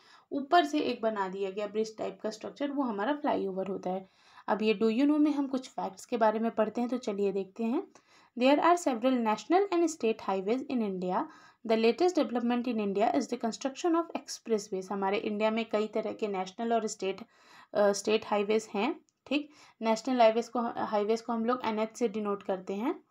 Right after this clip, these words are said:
तो कई तरह के हाईवेज हैं हमारे इंडिया में, जिसमें से अभी अगर हम लेटेस्ट डेवलपमेंट की बात करें, तो जो हमारा एक्सप्रे-, एक्सप्रेसवेज का कंस्ट्रक्शन हुआ है, वो हमारा लेटेस्ट डेवलपमेंट है रोड में, मतलब रोडवेज के ट्रांस-,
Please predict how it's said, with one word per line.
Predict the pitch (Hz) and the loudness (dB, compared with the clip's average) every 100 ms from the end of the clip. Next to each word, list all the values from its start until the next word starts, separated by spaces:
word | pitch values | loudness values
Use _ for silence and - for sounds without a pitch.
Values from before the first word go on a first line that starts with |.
| - _ _ _ - | -20 _ _ _ -2
तो | 226 208 - - - | 2 2 0 -6 -6
कई | 277 294 | 2 2
तरह | 294 247 | 4 2
के | 233 233 233 | 2 2 2
हाईवेज | - 208 202 202 208 | 0 2 2 2 0
हैं | 220 | 0
हमारे | 226 202 196 196 | 0 0 2 0
इंडिया | 190 190 190 | 0 -2 0
में, | 269 | 0
जिसमें | 254 233 233 | 0 -2 -4
से | 226 | -2
अभी | 226 226 | 0 0
अगर | 220 226 | 2 2
हम | 240 | 2
लेटेस्ट | 220 214 240 | 0 0 -2
डेवलपमेंट | 208 196 202 208 202 | -2 -4 -4 -4 -2
की | 214 | 0
बात | 185 185 | 0 -2
करें, | - 196 277 | -6 -4 -2
तो | 285 | -2
जो | 233 | -2
हमारा | 247 240 254 302 - - - - | 0 0 0 -2 -8 -20 -12 -12
एक्सप्रे-, | - 302 - - - | -6 -6 -2 -4 -4
एक्सप्रेसवेज | - - - 320 240 247 262 | -6 -4 -2 -2 0 -2 -2
का | 285 | -4
कंस्ट्रक्शन | 285 247 - 220 220 285 277 | -4 -4 -4 -6 -4 -2 0
हुआ | 226 196 | 2 2
है, | 208 294 | 2 2
वो | 302 | 2
हमारा | 285 233 277 | 2 2 4
लेटेस्ट | 302 220 247 233 | 4 2 0 -2
डेवलपमेंट | 185 190 196 202 285 | -4 -4 -2 2 4
है | |
रोड | 320 226 226 202 | 6 6 4 2
में, | 202 311 - - - - | -4 -4 -10 -20 -20 -10
मतलब | 214 269 302 | 0 4 6
रोडवेज | 233 220 196 202 202 | 6 6 4 -2 0
के | - | -4
ट्रांस-, | 269 202 196 | -2 -6 -8